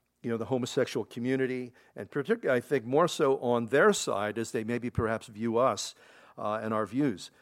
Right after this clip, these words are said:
So I, I, I don't, I'm not here to beat up on, on homosexuals or those who have same-sex attraction. But it's important as we declare the truth, the truth will simply set us free. And one of the things that we see as we look at this chapter, it deals with heterosexual sin as well,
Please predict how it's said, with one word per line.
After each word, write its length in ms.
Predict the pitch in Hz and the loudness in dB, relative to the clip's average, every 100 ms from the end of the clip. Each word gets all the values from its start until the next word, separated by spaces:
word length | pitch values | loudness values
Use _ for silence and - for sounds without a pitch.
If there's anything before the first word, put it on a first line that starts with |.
| _ | _
So 180 | - 160 | -2 6
I, 280 | 151 165 160 | 6 8 4
I, 120 | 175 | 2
I 40 | 170 | 4
don't, 180 | 226 226 | 4 4
I'm 120 | 151 | 4
not 160 | 196 180 | 4 4
here 160 | 180 | 4
to 80 | 139 | 2
beat 240 | 107 135 | 2 2
up 180 | 135 - | 4 2
on, 160 | 117 110 | -2 -4
on 200 | 117 110 | -6 -4
homosexuals 720 | 143 151 - 139 127 131 117 | -2 -2 -2 -2 -2 -4 -4
or 80 | 107 | -4
those 300 | 123 143 147 | 4 4 4
who 80 | 143 | -2
have 120 | 120 | -4
same-sex 800 | - 139 131 123 - 131 110 - - - | -4 -2 -2 -4 -4 -4 -4 -10 -20 -18
attraction. 560 | 107 - 160 151 - 90 _ _ _ - - - _ | -2 6 6 6 -2 -14 _ _ _ -20 -20 -20 _
But 100 | 143 | 2
it's 140 | 147 208 | 4 4
important 440 | 202 - 233 185 | 0 6 6 6
as 140 | 147 | 0
we 80 | 139 | 0
declare 480 | 139 139 - 180 220 | -2 -4 2 6 6
the 100 | 175 | 4
truth, 320 | - 120 113 | -2 -4 -2
the 120 | 143 | -4
truth 340 | 123 - 170 160 | -6 2 2 2
will 100 | 147 | -2
simply 380 | - 127 131 123 | -2 -4 -2 -6
set 260 | - 113 | -2 -2
us 120 | 107 | -2
free. 380 | - 143 143 104 - _ - - | -6 2 2 2 -4 _ -20 -4
And 140 | 123 | 0
one 140 | 135 262 | 4 4
of 60 | |
the 60 | 262 | 4
things 220 | 185 185 | 6 6
that 160 | 180 160 | 6 4
we 140 | 156 | 2
see 280 | 147 214 185 | -2 0 2
as 120 | 147 | 2
we 80 | 139 | 2
look 160 | 202 226 | 2 0
at 60 | |
this 140 | 160 - | -6 -2
chapter, 400 | 170 202 202 135 | 2 2 2 -2
it 180 | 247 - | -2 -2
deals 260 | 208 233 | 6 6
with 220 | 151 131 - | 6 0 4
heterosexual 800 | 214 233 147 - 127 - 180 | 6 6 4 2 0 2 -4
sin 340 | - - 113 123 - - | -4 -4 -2 -4 -8 -2
as 160 | 170 | 0
well, 520 | 196 240 226 143 - | 6 12 12 12 10